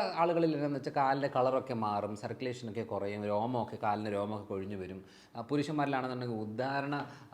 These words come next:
ആ, പ്രശ്നങ്ങളും കാര്യങ്ങളൊക്കെ ഉണ്ടാകും. അങ്ങനെ പല ടൈപ്പിൻ്റെ ബുദ്ധിമുട്ടുകൾ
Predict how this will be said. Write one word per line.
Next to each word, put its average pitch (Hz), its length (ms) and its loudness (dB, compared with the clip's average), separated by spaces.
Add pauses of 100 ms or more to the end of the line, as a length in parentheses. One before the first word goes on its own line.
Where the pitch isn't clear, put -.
ആ, - 20 0 (340)
പ്രശ്നങ്ങളും 113 460 -6
കാര്യങ്ങളൊക്കെ 101 420 -2
ഉണ്ടാകും. 92 340 -6
അങ്ങനെ 208 180 0 (160)
പല 196 240 8 (120)
ടൈപ്പിൻ്റെ 190 480 0
ബുദ്ധിമുട്ടുകൾ 180 720 2